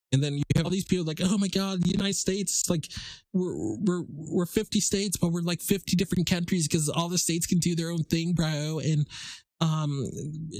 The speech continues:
state, state autonomy, all the states are, like, individual countries. Why, and why do you think they have their own flag? Okay, well, with that logic, like, a lot of conservatives like to say, "Oh, you know, states, states are laboratory of democracy, or states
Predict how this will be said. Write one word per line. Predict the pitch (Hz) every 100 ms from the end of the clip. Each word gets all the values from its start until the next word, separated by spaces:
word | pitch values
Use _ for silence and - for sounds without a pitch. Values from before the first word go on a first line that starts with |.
| - 147
state, | - - 208 175
state | - - 196 190
autonomy, | 185 175 175 175 202 196 156 147
all | 160 170
the |
states | 180 - 175 185
are, |
like, | 180 156
individual | 170 180 165 170 156
countries. | - 170 180 131 113
Why, | 135 131 -
and | 151 151
why | 151 151
do | 180
you |
think | 185 170
they | 170
have | 170 160
their | 156
own | 170
flag? | 165 165 175 120 98 - -
Okay, | 202 170 147
well, | 143 143 151
with | 147
that | 175 170
logic, | 127 139 151 170 123 117
like, | 120
a | 120
lot | 120 127
of | 135
conservatives | 131 117 - 131 139 131 107 101 104
like | 113 120
to | 110
say, | - - 151 113 104
"Oh, | 131 127 107 - - - -
you | 123
know, | 120
states, | - - 156 147 147 - - - -
states | 151 - 151 143
are |
laboratory | 131 131 131 127 143 131 127 110
of | - 127 117
democracy, | 120 117 127 135 143 - 107
or | 107
states | - - 131 127 117 -